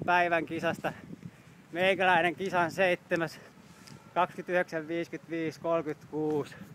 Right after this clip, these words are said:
Täällä on tällä hetkellä tyytyväinen kaveri.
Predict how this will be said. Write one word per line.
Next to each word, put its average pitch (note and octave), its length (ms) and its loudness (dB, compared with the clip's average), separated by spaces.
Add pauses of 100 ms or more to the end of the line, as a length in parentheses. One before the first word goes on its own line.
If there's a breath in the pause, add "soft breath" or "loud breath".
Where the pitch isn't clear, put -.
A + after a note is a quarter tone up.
(1200 loud breath)
Täällä F3 340 6
on E3+ 100 4
tällä F3+ 260 4
hetkellä E3 340 0
tyytyväinen D#3+ 580 0
kaveri. D3 520 0